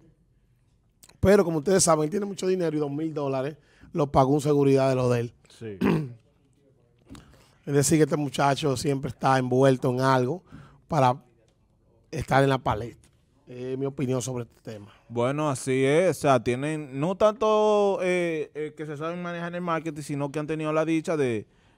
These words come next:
Speaker 2: de que la gente le, le, le ha-, le haya dado para ellos. O sea, eh, eh, cuando
Speaker 1: Le
Speaker 2: tú
Speaker 1: cayó ga-
Speaker 2: Sí, no, cuando tú tienes ese, ese, ese centro de atención, como lo tiene quizá mucha gente, que qui-, hay gente que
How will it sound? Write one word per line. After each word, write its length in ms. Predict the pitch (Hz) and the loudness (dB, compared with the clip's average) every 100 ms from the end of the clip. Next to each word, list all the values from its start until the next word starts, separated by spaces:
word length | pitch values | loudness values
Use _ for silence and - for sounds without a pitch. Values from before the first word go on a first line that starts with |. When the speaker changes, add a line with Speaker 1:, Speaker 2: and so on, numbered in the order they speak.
| - | -8
Speaker 2:
de 140 | 127 | -6
que 120 | 123 | -2
la 140 | 131 127 | -2 0
gente 280 | 143 147 147 | -2 -2 0
le, 160 | 143 | 2
le, 160 | 135 127 | 0 0
le 140 | 123 | 2
ha-, 280 | 135 147 151 | 4 4 2
le 240 | 123 131 131 | 0 2 4
haya 240 | 143 151 | 4 2
dado 260 | 147 147 139 | 2 2 2
para 320 | 139 127 117 | 2 2 2
ellos. 380 | 131 117 107 101 | 2 0 -4 -8
O 20 | |
sea, 260 | 117 104 101 | -6 -4 -4
eh, 460 | 104 117 131 131 - _ _ _ _ _ _ _ - | -4 -4 -4 -6 -10 _ _ _ _ _ _ _ -6
eh, 340 | 123 135 151 147 | -2 2 0 0
cuando 220 | 143 196 | 0 0
Speaker 1:
Le 40 | |
Speaker 2:
tú 60 | 208 | 8
Speaker 1:
cayó 320 | 185 185 208 | 10 10 8
ga- 180 | 165 143 | 8 6
Speaker 2:
Sí, 200 | 202 202 | 4 4
no, 180 | 214 156 | 4 4
cuando 220 | 170 170 | 2 2
tú 140 | 202 | -2
tienes 720 | - 214 214 202 202 196 170 | 0 4 4 4 2 2 4
ese, 260 | 160 - 156 | 2 0 -2
ese, 260 | 160 185 160 | 0 -2 -2
ese 180 | 156 180 | -2 0
centro 300 | 185 180 180 | 0 2 4
de 60 | |
atención, 480 | 180 175 160 165 147 | 4 2 0 0 0
como 220 | 131 139 | -2 0
lo 80 | 135 | 0
tiene 260 | 135 151 160 | 0 -4 -4
quizá 240 | 160 156 | -6 -4
mucha 320 | 151 151 160 147 | -4 -2 0 2
gente, 460 | 143 127 110 123 _ _ _ _ _ _ - | 0 -2 -6 -10 _ _ _ _ _ _ -6
que 180 | 170 | -6
qui-, 100 | - 156 | -4 0
hay 140 | 135 | 2
gente 240 | 170 180 165 | 2 0 2
que 200 | 165 | 2